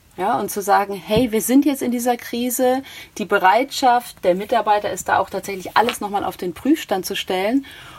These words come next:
Und genauso wie wir es eben als Beispiel mit der Mobilität gesagt haben, ne, wie werden sich die verschiedenen Verkehrsträger da auch neu sortieren und wie werden die Anteile aussehen, genauso hier auch zu sagen, ähm, für die Unternehmen,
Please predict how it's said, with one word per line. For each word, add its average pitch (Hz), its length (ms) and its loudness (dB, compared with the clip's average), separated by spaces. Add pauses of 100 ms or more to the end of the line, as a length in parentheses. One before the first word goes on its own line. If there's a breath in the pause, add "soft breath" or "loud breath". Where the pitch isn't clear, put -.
(240 loud breath)
Und 226 180 2
genauso 233 440 4
wie 233 100 -2
wir 226 60 2
es 214 100 0
eben 262 380 2
als - 180 -2
Beispiel 220 460 0
mit 208 180 -6
der 202 140 2
Mobilität 202 680 -2
gesagt 170 480 0
haben, 165 280 2
ne, 247 240 0
wie 262 240 4
werden 226 260 4
sich 214 140 -12
die 208 100 -6
verschiedenen 208 500 -4
Verkehrsträger 196 760 -2
da 185 160 2
auch - 180 0
neu 196 260 2
sortieren 214 380 -4
und 185 120 -6
wie 185 120 -6
werden 185 220 0
die 175 160 -6
Anteile 185 640 2
aussehen, 233 560 -2 (440 loud breath)
genauso 214 460 2
hier 262 460 0
auch 247 160 0
zu 254 180 -8
sagen, 226 560 0 (400 loud breath)
ähm, 202 480 2
für 277 300 0
die 240 140 -4
Unternehmen, 208 640 -4